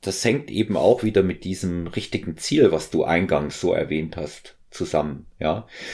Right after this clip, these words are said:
Wie, wie, wie hilfst du denn, Marc, ähm, wenn, wenn jetzt, äh, Klienten, ähm, dich, äh, anfragen und, und du merkst, so, so eine klare Zielsetzung findest du nicht? Ähm, das ist ja immer wichtig auch, äh, fürs Coaching an sich, ne?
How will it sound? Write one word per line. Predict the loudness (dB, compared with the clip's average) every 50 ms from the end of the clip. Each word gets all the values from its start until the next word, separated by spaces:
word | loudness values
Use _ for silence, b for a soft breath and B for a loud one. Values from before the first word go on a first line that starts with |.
| B B
Wie, | B -4 -2 -4 -4 -6
wie, | -2 2 4 6 6 6 4 2 2
wie | 4 6 6
hilfst | 8 6 6 4 2 -4 -2
du | 0 2
denn, | 4 4 6 6 4
Marc, | 4 4 2 2 0 -6 -6 -2
ähm, | 2 2 4 4 2 0 -2 -4 -4 -6 -6 -8 -8 -8 -8 -10 -8
wenn, | -8 -6 -6 -4 -2
wenn | -2 -2 0
jetzt, | 0 0 0 -2 -4 -8 -8
äh, | -6 -6 -4 -4 -6
Klienten, | -6 -6 -4 0 2 2 2 2 0 -4 -6 -6 -4 -4 -6 -8 -8 -6
ähm, | -6 -4 -4 -2 -4 -4 -6 -6 -8 -10 -12 -14 -18 -20 -20 -20 -14 -10 -10 -10 -10 -8 -8
dich, | -8 -8 -8 -10 -12 -12 -12 -10
äh, | -10 -8 -4
anfragen | 0 0 0 0 -2 -2 0 2 2 2 2 0 -4 -6 -8 B B B B B B B B B B B
und, | -2 -2 -2 0 -2
und | -4 -2 0
du | 2
merkst, | 4 4 4 2 2 -2 -4 -2
so, | 0 0 0 0
so | 0 2
eine | 2 2 2
klare | 2 2 4 4 4 4 2 0 0
Zielsetzung | 0 0 2 2 4 2 2 0 -2 -4 -2
findest | 0 -2 -2 -2 -2 -6 -6 -4 -4
du | -4 -2
nicht? | -4 -6 -8 -10 -14 -18 -18 -18 -14 -10
Ähm, | -6 -6 -4 -4 -6 -6 -8 -8 -10 -6 -4
das | -4 -2 -2
ist | -2 0 0
ja | 2 2
immer | 4 4 4 4 2
wichtig | 0 -2 0 -2 -2 0 2
auch, | 4 4 4 2 0 -8 -6 -4 -4 -4
äh, |
fürs | -4 -2 0 0 0 0 -2
Coaching | -2 -2 -2 0 -2 -6 -6 -6
an | -6 -8 -10
sich, | -10 -12 -12 -12 -12 -8
ne? | -4 -2 -2 -2 -2